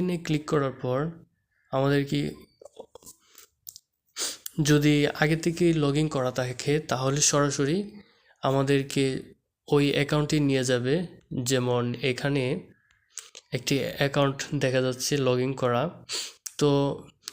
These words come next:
যদি log in করা না থাকে তাহলে আপনাদেরকে ওই user আইডি এবং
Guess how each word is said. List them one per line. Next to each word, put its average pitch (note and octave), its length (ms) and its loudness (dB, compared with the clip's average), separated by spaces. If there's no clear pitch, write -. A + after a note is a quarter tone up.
যদি D3 180 0
log C#3 200 2
in D3 120 0
করা D3+ 220 0
না B2 300 0
থাকে B2+ 500 -2
তাহলে C3+ 340 0
আপনাদেরকে D3 720 -2
ওই D#3 400 0
user D#3+ 280 2
আইডি D#3+ 220 0
এবং D#3 280 -2